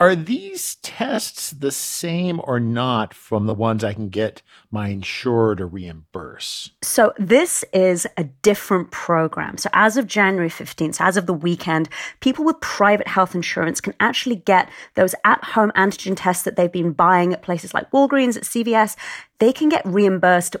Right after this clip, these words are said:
Speaker 2: by their insurer for the cost of those, and the cost of up to eight at-home covid tests a month.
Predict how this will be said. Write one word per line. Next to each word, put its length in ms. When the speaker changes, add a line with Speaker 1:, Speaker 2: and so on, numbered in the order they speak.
Speaker 2:
by 240
their 240
insurer 540
for 160
the 80
cost 640
of 200
those, 360
and 220
the 80
cost 300
of 160
up 160
to 120
eight 280
at-home 580
covid 420
tests 380
a 60
month. 380